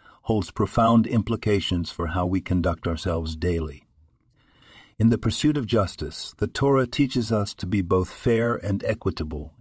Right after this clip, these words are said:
in our dealings. This means that whether we are at work, in our homes, or in our social circles,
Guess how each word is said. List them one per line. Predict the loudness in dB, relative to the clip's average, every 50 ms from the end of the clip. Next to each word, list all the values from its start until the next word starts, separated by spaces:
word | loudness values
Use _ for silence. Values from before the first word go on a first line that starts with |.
| -4
in | -2 0
our | 0 0 0
dealings. | 0 0 0 0 0 -2 -4 -8 -12 -18 _ _ _ _ _ _ _ _ _ 2
This | 2 2 2 2
means | 2 4 4 4 4 2 0
that | -2 -4 -2
whether | 0 0 2 2 2 2
we | 2 2 2
are | 2 0 0
at | -2 -2
work, | 0 0 2 2 0 -2 -6 -16 -20 -20 -20 _ _ _ _ _ _ _ _ _ -2
in | 0 0
our | 0 0 -2
homes, | -2 0 2 2 4 2 2 0 -2 -4 -6 -10 _ -20 -20 -20 -20 -16 -8 -2
or | 0 2 2
in | 2 2
our | 0 -2
social | -2 -2 0 0 0 0 -2 -4
circles, | -4 -2 -2 -2 -4 -4 -8 -12 -12 -14 -16 -18